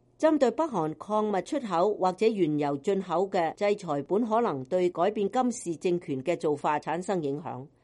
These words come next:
但係冇證據表明北京真正限制或者禁止向北韓進口礦物或者出口原油。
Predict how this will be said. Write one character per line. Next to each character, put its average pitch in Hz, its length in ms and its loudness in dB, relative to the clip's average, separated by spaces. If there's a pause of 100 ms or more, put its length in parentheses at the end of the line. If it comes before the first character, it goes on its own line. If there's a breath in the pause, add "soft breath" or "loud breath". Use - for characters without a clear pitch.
(400 soft breath)
但 214 180 4
係 202 100 4
冇 196 200 4
證 202 200 2
據 190 140 2
表 170 180 0
明 175 240 -4 (520 soft breath)
北 285 100 2
京 277 240 0
真 277 180 4
正 214 240 2
限 175 220 0
制 180 240 2
或 170 140 2
者 233 120 -2
禁 202 240 2
止 175 180 -2
向 196 300 0
北 254 120 -2
韓 156 260 -4
進 170 240 -2
口 156 220 -2
礦 165 180 -2
物 156 280 -4
或 151 120 0
者 165 140 -2
出 214 160 -10
口 170 220 -4
原 139 200 -6
油。 117 100 -8